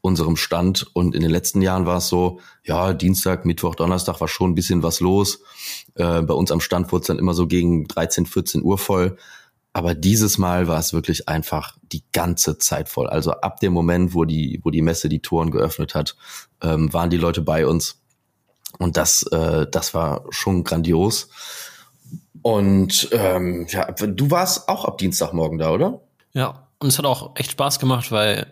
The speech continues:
Speaker 2: wir haben ja schon letzte Folge gesagt, wir haben uns nichts vorgenommen fürs neue Jahr und ich hab deswegen auch keine Termine gemacht auf der Messe und bin da nicht hin und her gehetzt, sondern hab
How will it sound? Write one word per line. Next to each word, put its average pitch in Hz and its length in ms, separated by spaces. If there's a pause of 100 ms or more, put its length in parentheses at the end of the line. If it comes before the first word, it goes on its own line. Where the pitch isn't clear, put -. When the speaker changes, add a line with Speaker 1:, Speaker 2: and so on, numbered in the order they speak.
(180)
Speaker 2:
wir 110 100
haben 117 80
ja 117 60
schon 110 180
letzte 113 240
Folge 107 260
gesagt, 104 360
wir 101 80
haben 98 100
uns 95 200
nichts 135 260
vorgenommen 110 380
fürs 110 180
neue 107 180
Jahr 104 180
und 95 120
ich - 80
hab - 60 (260)
deswegen 104 260
auch 98 160
keine 135 220
Termine 107 340
gemacht 123 360
auf - 100
der - 100
Messe 135 300 (880)
und 110 200
bin 117 100
da 113 80
nicht 131 160
hin 127 80
und 110 80
her 120 160
gehetzt, 131 280
sondern 101 160
hab - 200